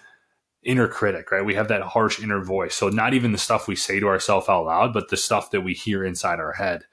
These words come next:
can be very difficult to, to get through. And so, like, I've talked about this on, I think, the Overcoming Myself episode, but there's a really good tip that I learned in N L P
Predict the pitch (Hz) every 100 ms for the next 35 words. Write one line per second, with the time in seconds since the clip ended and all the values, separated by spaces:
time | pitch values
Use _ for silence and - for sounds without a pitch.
0 | _ _ _ - 110 98 92 98 87 101
1 | 98 98 95 85 - - 90 - 92 95
2 | - 90 85 - 95 85 - - 107 107
3 | 117 107 104 95 - 95 - 92 87 85
4 | - _ _ - - - 117 117 92 98
5 | 95 - 101 95 92 82 95 85 95 95
6 | - 80 78 82 90 - - - - -
7 | - _ 110 107 98 - _ 101 98 127
8 | 131 110 101 - 104 - 98 92 92 92
9 | 92 90 90 92 80 - 104 92 85